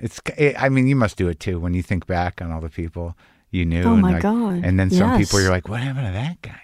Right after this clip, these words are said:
Speaker 2: I remember going to see a friend of mine named Joey Arias, who was a very well-known drag queen.
Speaker 1: Mm.
Speaker 2: And he was a groundling.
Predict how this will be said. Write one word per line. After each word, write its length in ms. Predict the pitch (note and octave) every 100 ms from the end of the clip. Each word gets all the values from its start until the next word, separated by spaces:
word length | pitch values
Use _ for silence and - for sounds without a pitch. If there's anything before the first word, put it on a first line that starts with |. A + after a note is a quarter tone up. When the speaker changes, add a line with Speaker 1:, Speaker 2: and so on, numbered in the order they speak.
| -
Speaker 2:
I 80 | G3+
remember 400 | B3 A#3+ A#3+ A3
going 340 | G3 G#3+ A#3
to 80 | G#3+
see 240 | - A3
a 40 | G3
friend 340 | - G#3 G#3+
of 60 | G3+
mine 240 | E3+ D#3+
named 200 | E3 D#3+
Joey 340 | D#3 F3 F3 -
Arias, 500 | E3 E3+ D#3 D#3+ -
who 100 | E3+
was 140 | E3+
a 60 | E3
very 260 | E3+ F3
well-known 640 | F3 E3+ E3+ E3+ E3+ E3 D3+
drag 360 | E3 D3+ D#3+ D#3
queen. 420 | - D#3 D#3 E3+ -
Speaker 1:
Mm. 280 | - G#2+ F2 C#2+ - -
Speaker 2:
And 200 | F3+ F3+
he 140 | G#3
was 160 | G#3 G3
a 40 |
groundling. 580 | G#3 G#3+ A#3+ G#3 C#3 E3+